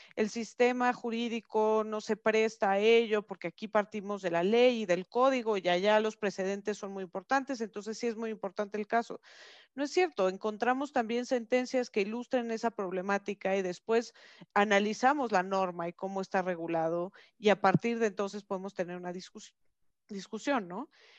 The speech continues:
Creo que sí hay catedráticas y catedráticos que pueden hacer este método como de, de monólogo que mencionabas, Tito, y que tienen un gran talento para hacerlo de una manera muy entretenida,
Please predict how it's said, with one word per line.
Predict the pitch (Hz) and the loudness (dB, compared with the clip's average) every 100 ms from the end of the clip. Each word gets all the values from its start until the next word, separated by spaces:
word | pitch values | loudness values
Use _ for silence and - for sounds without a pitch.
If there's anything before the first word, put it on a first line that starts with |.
| _ - | _ -2
Creo | 311 349 | 0 2
que | 370 | 0
sí | - 330 330 | 0 2 4
hay | 320 311 | 4 4
catedráticas | 302 285 226 226 240 240 233 247 240 226 | 2 2 4 6 4 2 -2 2 2 0
y | |
catedráticos | 208 196 190 196 202 214 - 214 | -2 -2 0 0 0 -2 -6 -6
que | - 190 | -4 -6
pueden | - 254 269 226 220 233 - | 4 6 6 4 0 -6 -2
hacer | 208 196 214 214 | 0 2 2 2
este | 214 - 202 | 0 0 0
método | 202 196 196 190 180 | 0 0 -2 -2 -6
como | 180 165 160 | -8 -6 -2
de, | 160 160 156 165 - - _ | -2 0 -2 -4 -10 -20 _
de | - 196 | -2 0
monólogo | 190 196 214 226 196 190 202 | 2 4 4 4 2 0 -2
que | 190 | -6
mencionabas, | 175 175 190 185 196 190 185 | -8 -8 -6 -2 2 2 -2
Tito, | 196 175 175 226 - _ - - _ | -12 -6 -4 -4 -8 _ -20 -20 _
y | 226 214 | -6 2
que | 220 | 4
tienen | 262 269 294 | 4 2 0
un | 285 | 2
gran | 277 269 285 | 4 4 4
talento | 269 247 247 254 | 2 2 0 0
para | 220 196 | 2 2
hacerlo | 190 208 202 202 202 202 202 202 | 2 0 -2 0 0 0 0 -2
de | 185 175 | -2 -4
una | 196 202 | -4 -4
manera | 185 180 185 190 190 | -4 -2 0 2 0
muy | 190 214 214 | -4 -4 -4
entretenida, | 196 185 180 180 214 196 160 247 | -2 -2 -2 -2 -2 0 0 -2